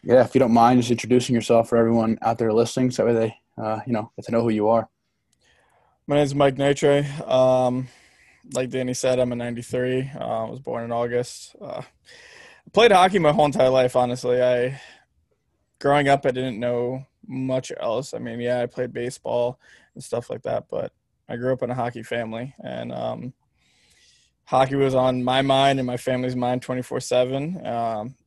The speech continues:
Speaker 2: traveled all over the damn country. <laughs> Been, of course, traveled all over Canada. Uh, played at a pretty high level and, um, you know, I've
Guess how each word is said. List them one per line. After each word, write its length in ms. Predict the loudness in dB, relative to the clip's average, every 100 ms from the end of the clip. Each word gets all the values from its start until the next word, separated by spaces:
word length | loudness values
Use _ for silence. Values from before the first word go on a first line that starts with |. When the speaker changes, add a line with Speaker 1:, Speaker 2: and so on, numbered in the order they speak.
| _ _ _ _ _ _
Speaker 2:
traveled 460 | -2 4 4 4 2
all 160 | 4
over 180 | 2 0
the 100 | -4
damn 220 | -6 -6
country. 520 | -4 -4 -4 -4 -4 -6 -18 -18 -10
<laughs> 40 | -8 -8 _ _
Been, 300 | -2 -2 -4
of 180 | -8 -4
course, 220 | -4 -4
traveled 340 | 2 2 2
all 120 | 2 2
over 180 | 0
Canada. 480 | -4 -4 -2 0 -2 -4 -20 -20 _ -8
Uh, 160 | -6
played 300 | -4 -2 2
at 80 | 2
a 60 | 2
pretty 240 | -2 -2
high 160 | 0 0
level 420 | 0 0 -2 -2
and, 260 | -4 -6
um, 460 | -6 -6 -6 -8 -12 _ _ _ _ _ _ _ _ _ -20 -16
you 100 | -10
know, 260 | -6 -4 -4
I've 360 | -4 -6 -12